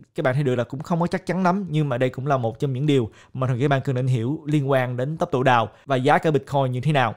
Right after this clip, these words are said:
Đây là cái điều đầu tiên. Điều thứ nhì chúng ta sẽ nói tới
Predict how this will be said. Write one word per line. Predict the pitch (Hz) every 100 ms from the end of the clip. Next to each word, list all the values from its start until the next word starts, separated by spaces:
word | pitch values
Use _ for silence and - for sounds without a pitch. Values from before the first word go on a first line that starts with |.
| _
Đây | - 156
là | 151
cái | 156
điều | 151
đầu | 127 120
tiên. | 156 143 - _
Điều | 143 139
thứ | 220
nhì | 196 147
chúng | - 170
ta | 160
sẽ | 143
nói | 139 165
tới | 160 175